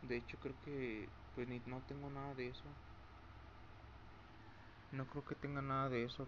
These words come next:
pero a lo que voy es que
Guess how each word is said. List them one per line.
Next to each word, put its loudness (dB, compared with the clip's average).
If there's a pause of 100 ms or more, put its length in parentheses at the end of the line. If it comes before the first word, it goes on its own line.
pero 6 (400)
a 6
lo 6
que 6
voy 6
es 6
que 4